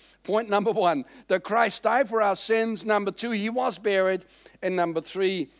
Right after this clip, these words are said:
he was raised from the dead on the third day. And actually, the Corinthian church that Paul was speaking to, that church was built on this central truth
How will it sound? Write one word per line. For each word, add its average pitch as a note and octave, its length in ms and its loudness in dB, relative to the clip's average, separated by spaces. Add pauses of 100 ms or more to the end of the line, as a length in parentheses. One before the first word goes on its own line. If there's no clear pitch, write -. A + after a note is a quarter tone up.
(160)
he F#3+ 160 -6
was E3 200 -6
raised F3+ 520 0
from E3+ 240 -4
the D#3+ 100 -2
dead F3 520 0 (840)
on E3 120 0
the D3+ 100 -6
third D3+ 320 -4
day. A2+ 440 -2 (800)
And F#3 160 2
actually, A3 400 0
the F#3+ 280 0 (280)
Corinthian A#3+ 640 0
church F#3+ 720 0 (1040)
that F#3+ 160 -2
Paul B3 240 4
was A3+ 180 0
speaking G#3+ 460 -4
to, E3 420 -2 (260)
that B3+ 220 2
church B3+ 400 0
was G3+ 180 -2
built G#3+ 460 0 (440)
on E3+ 160 -2
this D#3 160 -4
central F#3+ 400 -4
truth - 520 -4